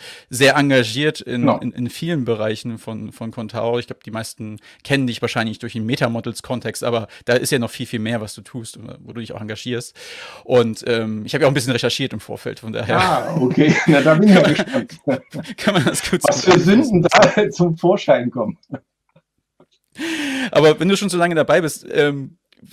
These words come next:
Speaker 1: wann war denn deine erste, dein erster Community-Kontakt so richtig, ne? Also so, wann warst du das erste Mal auf einer Veranstaltung, hast echte andere Contao-User getroffen?
Speaker 2: Oh, äh, das hat lange gedauert. Ähm, ich glaub, die, ähm,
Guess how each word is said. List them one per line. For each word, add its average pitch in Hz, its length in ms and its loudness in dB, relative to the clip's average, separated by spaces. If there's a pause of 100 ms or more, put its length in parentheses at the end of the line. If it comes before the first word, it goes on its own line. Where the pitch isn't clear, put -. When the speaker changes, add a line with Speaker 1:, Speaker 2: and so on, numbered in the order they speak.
(120)
Speaker 1:
wann 147 340 -4
war 151 80 2
denn 151 140 -4
deine 131 200 -4
erste, 123 640 -4 (200)
dein 131 200 -6
erster 143 220 -6
Community-Kontakt 139 880 -6
so 123 120 -10
richtig, 117 340 -12
ne? 143 260 -12
Also 117 200 -6
so, 117 500 -10 (140)
wann 123 560 -8
warst 127 200 -6
du 131 40 -10
das 113 60 -10
erste 127 240 -8
Mal 120 80 -6
auf 117 260 -10
einer 117 100 -10
Veranstaltung, 117 500 -8
hast 113 240 -10
echte 131 320 -6
andere 131 260 -4
Contao-User 120 640 -6
getroffen? 117 480 -12 (440)
Speaker 2:
Oh, 151 360 -4 (180)
äh, 151 100 -8
das 196 220 -8
hat 214 140 -6
lange 196 280 0
gedauert. 147 800 -2
Ähm, 135 720 4 (800)
ich - 220 -8
glaub, 139 340 -2
die, 139 300 4
ähm, 131 840 0